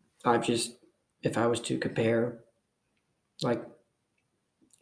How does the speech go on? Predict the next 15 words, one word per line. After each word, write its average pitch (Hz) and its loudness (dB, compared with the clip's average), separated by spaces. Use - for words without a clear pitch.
no 113 2
one 117 0
loves 123 0
me 131 -2
like 117 0
he - -6
does 123 -2
or 127 2
has 113 -2
ever. - 0
And 113 4
that's 120 2
how 107 2
I 117 4
know, 92 0